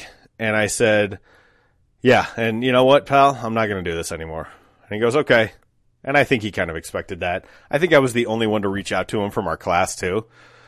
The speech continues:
because most people, most right-thinking people will go, "Oh, cool. Yeah, I have to go knock on doors, like, door to door. Yeah, I'm not doing that.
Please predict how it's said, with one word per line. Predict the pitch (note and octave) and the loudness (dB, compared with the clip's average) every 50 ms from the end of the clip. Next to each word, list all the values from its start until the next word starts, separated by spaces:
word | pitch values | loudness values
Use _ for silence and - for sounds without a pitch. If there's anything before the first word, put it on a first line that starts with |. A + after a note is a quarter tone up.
| _ _ _ | _ _ _
because | - B2+ A#2+ - C3+ B2+ B2 A#2+ A#2+ A2 G#2 - - - _ _ _ _ _ _ _ _ _ _ - | -6 -6 -2 2 4 4 6 6 4 2 0 -2 -6 -12 _ _ _ _ _ _ _ _ _ _ -10
most | B2 B2+ D3 E3 F#3 F3+ F3 - | -2 4 6 8 8 8 6 2
people, | - D3 B2+ - A#2 A2+ A#2+ A2 | 0 0 0 2 4 4 4 4
most | A2 A2 A#2+ C3+ - A2+ | 4 4 4 4 4 2
right-thinking | G2+ G2 A#2+ C#3 B2 - - - - C#3 B2+ A#2 A#2 A2 G2 E2 | 0 0 2 0 0 -2 -4 -2 0 0 0 0 -2 -6 -8 -8
people | - A#2 A#2 - G2+ F2 E2+ F2+ G2 - _ _ _ _ _ _ _ - | -8 -10 -10 -8 -8 -8 -8 -8 -10 -14 _ _ _ _ _ _ _ -6
will | G#2+ A2 G#2+ | -4 -4 -2
go, | G2+ A#2 A2 G#2+ G#2 G2+ G2+ F#2+ - - _ _ _ _ _ _ - | 0 0 2 2 2 2 0 -2 -6 -10 _ _ _ _ _ _ 0
"Oh, | - B3 B3+ D3+ A#2 - | 4 6 6 6 6 6
cool. | - G#3 G3+ C#3+ F#2 D#2+ E2+ | 8 8 8 8 6 2 0
Yeah, | F#2+ B2+ D#3+ A#2+ | 0 4 4 4
I | F#2+ | 4
have | G2+ A#2+ - | 2 0 0
to | - | 0
go | C3 B2+ | 0 0
knock | A2+ A2 G#2+ A#2 - - | 2 2 2 0 2 2
on | C#3+ B2+ B2 A#2+ A#2+ A#2 A2 G#2+ | 2 2 2 2 0 -4 -6 -2
doors, | G#2+ A#2+ A2+ A#2+ B2 C#3 D3 - - - _ - | 2 4 6 6 6 4 2 -2 -6 -18 _ -8
like, | G#2+ G#2+ G2+ F2 - G2+ - _ - G#2 | -4 -4 -4 -4 -6 -14 -20 _ -14 -8
door | G#2+ A#2 A#2 A#2 | -4 -2 -2 -2
to | A2+ A2+ | 0 0
door. | A#2+ B2 C3+ C3+ - - - - _ - | 2 2 2 0 -2 -8 -20 -20 _ 0
Yeah, | C3 C#3 B2+ | 2 4 4
I'm | B2+ D3 | 6 6
not | E3 D#3+ C#3 | 4 4 4
doing | B2+ C#3 D3+ B2+ F#2 | 4 2 2 2 0
that. | D2+ C#2+ C#2+ - | -4 -10 -12 -16